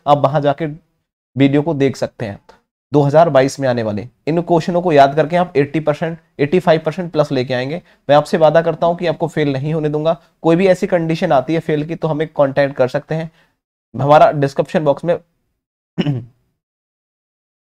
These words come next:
हमारा कॉन्टैक्ट नंबर दे रखा है, आप हमसे कॉन्टैक्ट कर सकते हैं, ठीक है।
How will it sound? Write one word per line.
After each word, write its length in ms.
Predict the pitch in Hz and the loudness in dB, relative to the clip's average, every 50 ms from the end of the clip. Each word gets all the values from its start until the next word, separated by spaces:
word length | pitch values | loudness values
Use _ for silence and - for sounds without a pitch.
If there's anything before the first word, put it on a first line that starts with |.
| _ _ - | _ _ -4
हमारा 300 | 127 135 139 147 170 156 | 2 4 6 6 6 4
कॉन्टैक्ट 360 | 143 - 147 143 127 143 - | 4 2 2 2 2 -2 -4
नंबर 220 | 147 135 139 143 143 | -4 -4 -2 -2 -2
दे 120 | 127 120 | 0 0
रखा 200 | 117 120 - 151 | 0 0 -2 -4
है, 120 | 156 - - | -4 -4 -4
आप 120 | - 127 139 | -4 -4 -2
हमसे 220 | 135 120 - 147 | -4 -4 -6 -4
कॉन्टैक्ट 300 | 120 120 117 98 - - | -4 -4 -4 -6 -8 -8
कर 100 | - 101 | -8 -8
सकते 280 | - - 107 - _ - | -8 -8 -12 -14 _ -20
हैं, 140 | 131 131 _ _ _ _ _ _ _ _ _ | -20 -20 _ _ _ _ _ _ _ _ _
ठीक 120 | - 151 147 | -4 -2 -2
है। 180 | 180 190 180 | -2 -4 -4